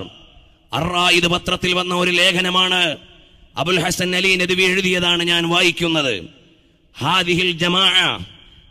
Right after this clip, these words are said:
ഖാമത്ത് അലാ യദി ശൈഖ് മുഹമ്മദ് ഇല്യാസ്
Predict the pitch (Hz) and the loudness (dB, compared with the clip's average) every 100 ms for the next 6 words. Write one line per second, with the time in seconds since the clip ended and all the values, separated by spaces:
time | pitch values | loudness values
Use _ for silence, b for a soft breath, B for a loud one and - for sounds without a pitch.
0 | - 156 180 180 175 175 185 180 180 180 | -2 0 0 -2 -2 -2 0 0 0 0
1 | 180 165 180 175 175 170 185 180 175 180 | -2 -2 -2 0 -2 -2 -2 -2 0 0
2 | 175 175 165 131 101 | 0 2 2 0 -4